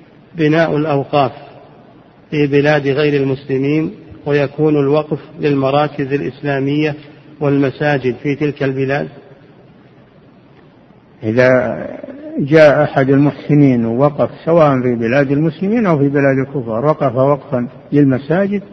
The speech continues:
Speaker 2: فلا ما-، هذا طيب، لا مانع من ذلك. نعم.
Speaker 1: يقول فضيلة الشيخ وفقكم الله: أين يدفن من مات في البلاد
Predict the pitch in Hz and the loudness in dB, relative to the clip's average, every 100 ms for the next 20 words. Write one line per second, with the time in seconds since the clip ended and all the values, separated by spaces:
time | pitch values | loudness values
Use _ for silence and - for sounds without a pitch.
0 | - - - - - - - 131 151 151 | -20 -20 -20 -20 -20 -16 -6 -2 2 0
1 | 120 131 156 196 127 131 - 131 135 156 | 0 -2 0 0 0 -2 -6 0 2 2
2 | 127 117 120 139 127 120 131 135 - - | 0 0 -2 0 0 -2 -4 -8 -18 -20
3 | - - - - - - - - - 127 | -20 -20 -20 -20 -20 -20 -20 -18 -6 -6
4 | 104 - - - - - - - - _ | -6 -16 -20 -20 -20 -20 -20 -20 -20 _
5 | - 185 - 135 139 156 147 143 - 156 | -18 -8 -4 -2 0 0 0 -4 -2 -2
6 | 151 143 - 143 139 - 147 139 147 151 | -2 -4 -6 -6 -6 -4 -4 -2 0 -2
7 | 175 185 175 165 151 156 151 117 147 160 | -4 -4 -2 0 0 0 -2 -2 -2 -2
8 | - - - - - - - 160 143 151 | -4 -14 -20 -20 -20 -20 -6 -2 2 2
9 | 156 147 147 135 147 131 139 139 151 | 0 -2 -4 -2 -4 -2 0 2 0